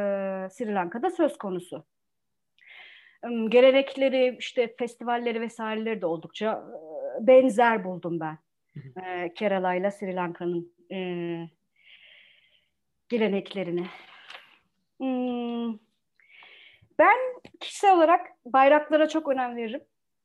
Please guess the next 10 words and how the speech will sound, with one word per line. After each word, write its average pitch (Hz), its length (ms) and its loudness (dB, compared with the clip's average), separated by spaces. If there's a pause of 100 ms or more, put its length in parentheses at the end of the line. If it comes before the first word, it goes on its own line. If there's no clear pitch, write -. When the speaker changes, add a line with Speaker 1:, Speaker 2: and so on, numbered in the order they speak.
(540)
Speaker 1:
Ya 190 160 -2
bayraklar 208 540 0
işte - 200 -18
sembolize 208 460 -6
ettikleri, 202 640 -10
e, 202 300 -10
şeyler 208 440 -8
itibariyle 196 600 -8
halklar 202 540 -6
it-, - 180 -14